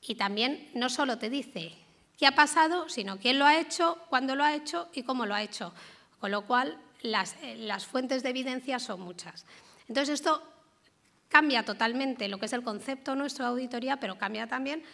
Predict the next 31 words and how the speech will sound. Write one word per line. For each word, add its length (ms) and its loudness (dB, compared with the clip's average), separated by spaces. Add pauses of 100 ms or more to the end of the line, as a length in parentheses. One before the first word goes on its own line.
(240)
porque, 220 -10
hombre, 160 -6
tenemos 340 -10
un 100 0
entorno 300 -4
regulatorio. 680 -6 (840)
Entonces, 440 -8
ese 220 -10
también 240 -6
lo 100 -8
tendremos 380 -10
que 80 -10
atender. 420 -10 (1300)
Eh, 1040 -2 (760)
cambiando 460 8
un 80 4
poco 220 2
de 180 2
tema, 320 0
tenemos 340 -6
lo 200 -2
que 160 -2
es 320 -8 (440)
todos 260 -2
los 160 0
riesgos 680 -2
o 60 -6
los 180 -6
ciberriesgos, 720 -2
el 160 0
malware, 760 2